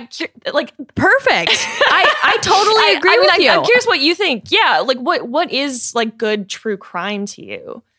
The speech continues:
Speaker 2: Yeah, you know, I agree. I think it is something that, I mean, you know, I hate to say it, it titillates you, but it also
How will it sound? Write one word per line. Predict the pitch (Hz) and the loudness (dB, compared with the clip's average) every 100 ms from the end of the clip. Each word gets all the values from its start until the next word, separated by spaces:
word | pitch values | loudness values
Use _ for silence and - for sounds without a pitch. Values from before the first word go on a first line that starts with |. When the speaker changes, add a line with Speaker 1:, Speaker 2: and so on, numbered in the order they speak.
| _ _ | _ _
Speaker 2:
Yeah, | 302 294 - 330 | -8 -6 -6 -4
you | 339 | 0
know, | 349 | 2
I | 311 277 | 2 0
agree. | 302 277 330 | 0 -2 0
I | 294 | 0
think | - 320 311 | 0 -2 0
it | 277 | 0
is | - 269 | 0 0
something | - 285 247 254 220 | 0 -4 -2 -4 0
that, | 220 196 _ _ - | 0 0 _ _ -4
I | 226 | -4
mean, | 214 196 | -4 -4
you | 180 | -4
know, | |
I | 185 | -4
hate | 190 185 | -6 -6
to | |
say | - - | -6 -6
it, | 170 | -6
it | - 220 - | -8 -8 -6
titillates | 247 269 311 349 349 | -4 -2 -2 -2 -4
you, | 359 403 370 | -4 -4 -2
but | 254 | -2
it | 240 | 0
also | 214 220 - - 269 262 247 247 240 226 | 2 0 -2 0 0 2 2 2 0 0